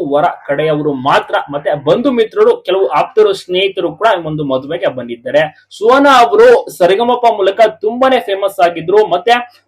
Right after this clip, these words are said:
ಸಖತ್ತಾಗಿ ಹಾಡನ್ನ ಆಡ್ತಾರೆ, ಮತ್ತೆ ಸಾಕಷ್ಟು ಸ್ಟೇಜ್ ಪ್ರೋಗ್ರಾಮ್ ಗಳನ್ನು ಸಹ ನೀಡ್ತಾರೆ. ಇನ್ನ ನಿತಿನ್ ಅವರ ಬಗ್ಗೆ ಹೇಳ್ಬೇಕು ಅಂದ್ರೆ ಅವರು ರಂಗಭೂಮಿ ಕಲಾವಿದರು, ಸಾಕಷ್ಟು ನಾಟಕಗಳನ್ನ ಮಾಡಿದ್ದಾರೆ. ನ-, ರಂಗಭೂಮಿ ಅಂದ್ರೆ ನಿತಿನ್ ಅವರಿಗೆ ತುಂಬಾನೇ ಇಷ್ಟ, ಹೀಗಾಗಿ ಅವರು ಸಕ್ರಿಯರಾಗಿ ನಟಿಸ್ತಾ ಇದ್ದಾರೆ, ಜೊತೆಗೆ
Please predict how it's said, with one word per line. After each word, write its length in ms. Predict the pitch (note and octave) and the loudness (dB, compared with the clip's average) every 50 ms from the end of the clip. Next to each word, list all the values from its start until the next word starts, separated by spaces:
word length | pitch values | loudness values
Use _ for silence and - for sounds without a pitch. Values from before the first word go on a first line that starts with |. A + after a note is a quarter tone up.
| _ - - | _ -2 0
ಸಖತ್ತಾಗಿ 580 | G3 G3 - - C#4 C4 C4+ C4 C4 - C4+ - - D3 | 0 0 2 2 2 2 4 2 2 2 0 0 0 0
ಹಾಡನ್ನ 320 | D3+ F#3 G3 A3 A3+ A3 G3 F#3 | 0 2 0 0 0 0 0 0
ಆಡ್ತಾರೆ, 280 | F3 F3 - F#3 F3+ F3 | -2 -2 -4 -6 -4 -4
ಮತ್ತೆ 140 | F3+ F3+ F3+ E3 - | -6 -6 -8 -10 -10
ಸಾಕಷ್ಟು 460 | F3 - - A#3 - - - - G3+ G#3+ G#3+ G#3 - - - | -8 -6 -6 -6 -6 -4 -2 2 2 2 2 2 -2 -10 -20
ಸ್ಟೇಜ್ 420 | - - A3+ A#3+ B3+ C4 B3+ A#3+ G#3+ - - | -6 0 4 4 6 6 4 2 0 0 0
ಪ್ರೋಗ್ರಾಮ್ 500 | - E3 G3 A3 A3+ A#3 B3 A#3+ A#3 A#3 G#3+ | 2 4 4 4 4 4 4 2 2 2 2
ಗಳನ್ನು 280 | G3 F#3+ F#3+ F#3 F#3 F3+ - G#3+ | 2 0 0 0 -4 -4 -4 -2
ಸಹ 100 | G#3 A3 G3+ E3 D3 | -2 -2 -2 0 -2
ನೀಡ್ತಾರೆ. 380 | D3 D3 D3 - D3 D3+ F3 F3 - - _ _ _ A#3+ | -2 -4 -2 -2 0 2 2 2 0 -6 _ _ _ 0
ಇನ್ನ 120 | C4 C4+ A#3+ A3+ | 0 2 2 0
ನಿತಿನ್ 260 | A#3+ A#3+ - C4+ C4 C4 | -2 -4 -2 0 2 2
ಅವರ 140 | B3+ B3 A#3 A#3 G#3+ | 4 4 4 2 2
ಬಗ್ಗೆ 160 | G#3 G#3+ G#3 G3+ | 2 2 0 0
ಹೇಳ್ಬೇಕು 300 | G3 F3+ G3 F#3 - G3+ | 0 -2 -6 -6 -4 -6
ಅಂದ್ರೆ 120 | G#3+ G#3+ G#3+ F#3+ | -2 0 0 2
ಅವರು 120 | G3+ G3 D#3+ D3 | 2 2 0 0
ರಂಗಭೂಮಿ 440 | D#3+ F3 F3+ G#3 F#3 F3+ F#3 F3+ E3 D3+ | -2 -2 -2 -2 -2 -2 -4 -6 -6 -6
ಕಲಾವಿದರು, 400 | D3+ D3 C#3+ C#3+ C#3+ D3 D#3 D#3 D3+ - | -2 -2 -2 -2 -2 -4 -6 -6 -6 -6
ಸಾಕಷ್ಟು 380 | F3 - - A3 - - G#3 E3 C#3+ C#3 | -6 -6 -6 -8 -6 -6 -6 -4 -2 0
ನಾಟಕಗಳನ್ನ 680 | D3+ G3+ A3+ A3+ A3 - A3 G#3 G#3+ G#3 G3+ F#3+ D#3 C#3 C#3 | 0 0 0 -2 -4 -6 -4 -2 -4 -4 -4 -4 -6 -4 -4
ಮಾಡಿದ್ದಾರೆ. 440 | C#3 C3+ C3+ B2+ B2+ C#3 C#3 E3 E3 - _ _ _ _ _ D#3+ E3 | -4 -4 -6 -8 -4 -2 -2 -2 -2 -4 _ _ _ _ _ -2 0
ನ-, 140 | F3 E3+ E3 D#3+ | 2 2 4 2
ರಂಗಭೂಮಿ 500 | G3 A#3+ C4 C4+ C#4 - C4 C4 B3+ A#3+ G#3+ G#3+ | 2 2 0 0 0 0 0 -2 0 0 0 0
ಅಂದ್ರೆ 200 | A#3+ B3 A3+ G#3+ F#3 E3+ | 0 0 0 0 0 0
ನಿತಿನ್ 280 | F#3+ A3 - A3 A#3 G#3+ | -2 -2 -2 -4 -4 -2
ಅವರಿಗೆ 260 | G3+ G#3+ G3 G3+ F#3 D#3+ - - | -2 -2 -2 -4 -4 -6 -8 -12
ತುಂಬಾನೇ 300 | A#3+ B3+ C4 C4 B3+ A#3+ A3+ G#3+ | -8 -2 0 0 0 0 -2 -4
ಇಷ್ಟ, 120 | - A3+ G#3 | -4 -4 -6
ಹೀಗಾಗಿ 260 | G3 G3+ A#3 A3+ A3+ F#3+ | -4 -4 -4 -2 -2 0
ಅವರು 180 | G3+ G#3+ G3+ F#3+ - - | 0 0 -2 -4 -4 -6
ಸಕ್ರಿಯರಾಗಿ 640 | D#3+ D#3 - - A#3 B3 B3 A#3 A3 G#3 G#3+ A#3+ A3+ F#3 D3 | -6 -6 -6 -6 -2 0 2 2 2 2 2 0 -4 -4 -4
ನಟಿಸ್ತಾ 340 | C#3 D3 G3 F#3+ - - F#3 | -4 -4 -4 -4 -2 -2 -2
ಇದ್ದಾರೆ, 180 | F3+ F3+ D#3 D3 D#3 | -2 -2 -4 -6 -10
ಜೊತೆಗೆ 240 | D#3 F3 F#3 G3 | -8 -2 0 0